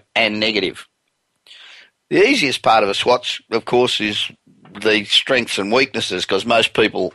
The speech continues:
understand their strengths and weaknesses really well. Um, although they tend not to. They tend to have a lot more strengths than weaknesses. Tend, people tend to gloss over their weaknesses a bit,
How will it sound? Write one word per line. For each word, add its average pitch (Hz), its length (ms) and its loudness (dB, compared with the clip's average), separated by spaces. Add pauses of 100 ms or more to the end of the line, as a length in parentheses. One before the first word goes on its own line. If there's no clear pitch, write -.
understand 107 600 0
their 101 100 2
strengths 104 360 -2
and 92 80 -4
weaknesses 92 480 -2
really 95 220 4
well. 95 440 2 (1120)
Um, 98 500 2 (960)
although 104 480 4 (200)
they 101 140 4
tend 104 360 0
not 101 220 0
to. 92 140 -2
They 107 160 0
tend 170 220 0
to 151 60 4
have 135 120 0
a 117 40 2
lot 117 180 2
more 104 140 -4
strengths - 560 -2
than 95 160 -6
weaknesses. 95 560 -2
Tend, 87 260 -6
people 87 280 -4
tend 90 180 -2
to 85 80 -4
gloss 92 320 2
over 95 260 2
their 80 200 -2
weaknesses 85 560 -4
a - 20 -8
bit, 117 320 -2